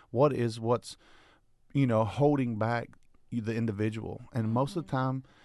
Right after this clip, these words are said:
Speaker 1: what we're seeing is people still have things they are not dealing with. And I think a lot of things are being swept under the rug. But I believe when the Holy Spirit comes into you, that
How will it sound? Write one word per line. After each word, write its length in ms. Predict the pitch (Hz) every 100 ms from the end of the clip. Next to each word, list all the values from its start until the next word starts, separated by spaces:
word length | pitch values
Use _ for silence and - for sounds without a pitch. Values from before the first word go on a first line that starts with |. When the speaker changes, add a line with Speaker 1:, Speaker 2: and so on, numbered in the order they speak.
| - _ _ -
Speaker 1:
what 200 | 120 -
we're 220 | 120 117 - _ _ _ -
seeing 440 | - 139 147 143
is 300 | 117 110 107 107 _
people 520 | 113 120 156 143 135
still 460 | - - - 127 139
have 460 | 135 123 117 117 117 _ - _
things 420 | - 131 143 127
they 200 | - 110
are 140 | 110 110
not 320 | 110 123 113
dealing 340 | 113 151 160
with. 320 | 110 - 110 - _ -
And 380 | 117 110 107 - - -
I 140 | - 113
think 260 | - 123
a 60 | 113
lot 240 | 107 110
of 80 | 120
things 260 | 123 123 120
are 60 |
being 220 | 117 127 120
swept 300 | - 120 131
under 180 | 127
the 60 | 120
rug. 320 | 117 139 151 110
But 280 | 120 151 - - -
I 60 |
believe 340 | 123 127 127 123
when 100 | 123
the 60 | 110
Holy 220 | 120 117
Spirit 360 | 104 120 120 -
comes 500 | - 120 110 98 101 _ _ _ - - -
into 240 | 110 107
you, 120 | 110 107
that 260 | 117 113